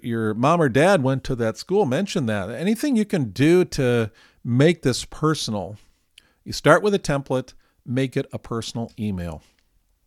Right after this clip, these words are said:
Well, we are a couple minutes over on this episode, although I wanted to give you, uh, this because it's, it's so important. That first impression is so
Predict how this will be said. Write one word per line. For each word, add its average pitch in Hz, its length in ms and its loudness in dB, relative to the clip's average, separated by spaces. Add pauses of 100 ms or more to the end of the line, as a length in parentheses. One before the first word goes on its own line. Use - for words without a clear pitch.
(300)
Well, 131 160 -2
we 165 140 8
are 120 100 8
a 110 60 4
couple 151 360 2
minutes 120 460 0
over 104 420 -2 (440)
on 107 160 -2
this 107 280 0
episode, 107 800 -2
although 107 280 -4
I 101 60 0
wanted 117 300 -2
to 107 80 -4
give 107 240 -6
you, 104 320 -4 (580)
uh, - 60 -18 (300)
this 127 640 2 (560)
because 113 300 0
it's, - 240 -6
it's 117 200 -6
so 143 240 2
important. 107 600 -2
That 98 280 -6
first - 560 -6
impression 98 800 -8 (340)
is 98 140 -12
so 104 480 -4